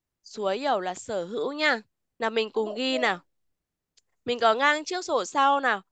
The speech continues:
Speaker 1: Cho nên mình sẽ viết ngang trước, sau đó mình viết sổ. Và mình hiểu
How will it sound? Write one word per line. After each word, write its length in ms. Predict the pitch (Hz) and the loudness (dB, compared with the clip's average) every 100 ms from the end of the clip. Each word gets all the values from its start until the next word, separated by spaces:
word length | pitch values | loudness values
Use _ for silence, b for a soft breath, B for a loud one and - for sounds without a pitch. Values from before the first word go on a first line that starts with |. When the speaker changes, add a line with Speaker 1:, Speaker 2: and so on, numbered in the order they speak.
| _ - | _ -8
Speaker 1:
Cho 100 | 277 | -2
nên 180 | 285 | -2
mình 160 | 269 220 | -2 -8
sẽ 200 | - 208 | -6 -6
viết 200 | 254 320 | -6 -2
ngang 320 | 262 262 262 | 2 4 2
trước, 280 | 262 294 302 | 0 0 0
sau 120 | 254 | 0
đó 240 | 220 180 180 | 2 4 2
mình 220 | 233 214 | 0 -4
viết 160 | 247 294 | -6 -4
sổ. 340 | - 226 175 B B B B _ _ _ _ _ _ _ _ | -2 -2 -2 B B B B _ _ _ _ _ _ _ _
Và 200 | 226 220 | 2 2
mình 300 | 220 220 214 | 2 -2 -4
hiểu 280 | 220 240 180 | -4 -2 -2